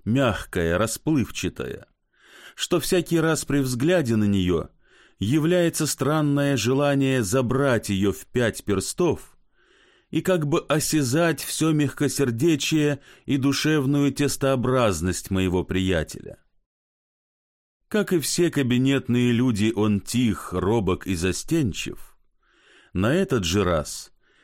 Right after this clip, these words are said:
он, кроме того, еще бледен и чем-то сильно взволнован. «Что с вами?» спрашиваю я — всматриваясь в его бледное лицо и слегка дрожащие губы.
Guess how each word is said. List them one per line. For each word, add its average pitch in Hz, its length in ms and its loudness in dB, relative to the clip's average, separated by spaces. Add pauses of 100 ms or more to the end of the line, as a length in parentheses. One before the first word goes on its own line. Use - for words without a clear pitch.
(120)
он, 120 240 0
кроме 131 340 2
того, 127 300 2
еще 120 280 0
бледен 104 640 0 (220)
и 120 140 0
чем-то 170 440 0
сильно 143 420 0
взволнован. 101 920 0 (1120)
«Что - 380 -2
с - 100 -4
вами?» 85 420 0 (540)
спрашиваю 85 800 -2
я — 123 340 -2 (600)
всматриваясь 113 920 0
в 87 40 -4
его 101 320 0
бледное 95 560 0
лицо 95 560 -2 (320)
и 131 140 0
слегка 120 500 -2
дрожащие 104 840 0
губы. 82 460 -2